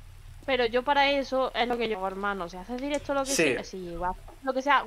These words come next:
Speaker 1: ponerlo en oculto porque la gente hace lo que hace. Y es
Speaker 2: Sí.
Speaker 1: que, pff,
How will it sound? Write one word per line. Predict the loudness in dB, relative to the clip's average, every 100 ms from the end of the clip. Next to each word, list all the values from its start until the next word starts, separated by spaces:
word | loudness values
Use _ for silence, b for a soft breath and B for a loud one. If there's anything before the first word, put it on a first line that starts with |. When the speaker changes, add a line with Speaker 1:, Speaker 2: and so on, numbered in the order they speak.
| -4
Speaker 1:
ponerlo | -12 -10 -8 -6
en | -8 -8
oculto | -8 -6 -2 -2 0
porque | -2 -2
la | -4
gente | -4 -2
hace | -2
lo | 0 -2
que | -4
hace. | -6 -12 -18 -14
Y | -4
es | 0 0
Speaker 2:
Sí. |
Speaker 1:
que, | 0 0 -2 -8
pff, | -18 -18